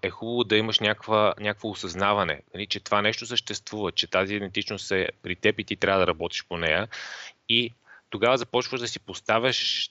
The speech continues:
цели към новата идентичност. Естествено, визията ти трябва да бъде направена към новата идентичност и целите, които са стъпките към тази визия.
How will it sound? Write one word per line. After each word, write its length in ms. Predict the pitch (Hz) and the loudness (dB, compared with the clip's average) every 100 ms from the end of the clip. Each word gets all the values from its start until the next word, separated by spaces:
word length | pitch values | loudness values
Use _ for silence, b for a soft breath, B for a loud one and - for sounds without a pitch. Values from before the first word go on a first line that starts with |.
| _ | _
цели 360 | - 113 98 90 _ - | 0 2 0 -6 _ -10
към 280 | 95 85 | -10 -8
новата 300 | 92 92 101 | -4 -2 -2
идентичност. 680 | 90 85 80 76 - 82 - | -2 -4 -8 -14 -14 -12 -12
Естествено, 500 | 80 87 - 87 85 - | -10 -10 -8 -10 -10 -6
визията 340 | 101 113 - | 0 0 0
ти 120 | - | -8
трябва 260 | - 90 85 | 0 2 2
да 60 | 78 | 0
бъде 320 | 87 85 82 | -2 -4 -6
направена 460 | 85 82 82 82 80 | -8 -2 0 0 0
към 180 | 82 82 | -4 -2
новата 260 | 82 85 | 0 0
идентичност 600 | 82 78 82 - 104 - 90 | -4 -4 -6 -4 -6 -8 -10
и 80 | |
целите, 380 | - 104 107 101 | 0 4 4 2
които 200 | - 92 | -2 -6
са 100 | 95 | -4
стъпките 440 | - 92 - 110 92 | -2 -2 -2 -2 0
към 180 | 87 | -2
тази 280 | - 82 76 | 2 0 0
визия. 460 | 78 80 85 104 | -10 -10 -2 -2